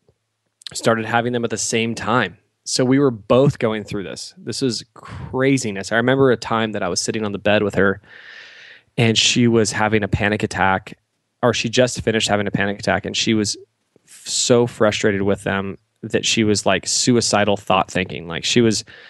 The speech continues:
she was so, I couldn't leave her alone. Like, I had to literally take her to work with me every day. And, and I remember, like, fighting off my own anxiety at the same time coaching her through the,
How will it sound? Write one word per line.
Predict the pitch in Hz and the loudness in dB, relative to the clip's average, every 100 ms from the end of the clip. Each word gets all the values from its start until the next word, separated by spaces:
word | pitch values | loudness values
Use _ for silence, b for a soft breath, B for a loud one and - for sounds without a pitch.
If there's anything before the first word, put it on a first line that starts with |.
| B B | B B
she | - 135 | -2 2
was | 120 | 2
so, | - - - - | 0 -2 0 0
I | - 131 | 0 2
couldn't | 160 131 | 2 2
leave | 127 | 2
her | 113 | 4
alone. | 101 101 101 95 | 2 2 0 -2
Like, | 101 104 | -4 -2
I | 104 | 0
had | 104 | 0
to | 101 | 0
literally | 107 107 104 | 0 2 0
take | - 104 | 0 0
her | |
to | 101 | 0
work | 98 101 | 0 -2
with | - | -2
me | 107 | -4
every | 101 104 | 0 2
day. | 101 101 101 | 2 0 0
And, | 98 101 b b b b b _ | -4 -8 b b b b b _
and | 135 120 | 0 2
I | 113 | 4
remember, | 113 120 117 | 2 4 2
like, | 110 107 - - | 2 0 -4 -20
fighting | - 139 127 135 | -2 2 2 2
off | 127 117 - | 2 0 0
my | 104 - | -4 -2
own | 113 117 120 | 0 0 0
anxiety | 117 101 101 98 98 92 - | -4 0 2 2 0 -6 -8
at | 113 | -10
the | 110 | -8
same | - 110 | -2 -2
time | 107 104 101 | 0 0 -2
coaching | 98 - 117 113 101 | -4 0 0 0 0
her | 107 | 0
through | 98 - 107 101 98 - b b b b b _ | -2 0 2 2 -2 -6 b b b b b _
the, | - 104 107 104 101 98 95 | -10 0 2 2 2 -2 -4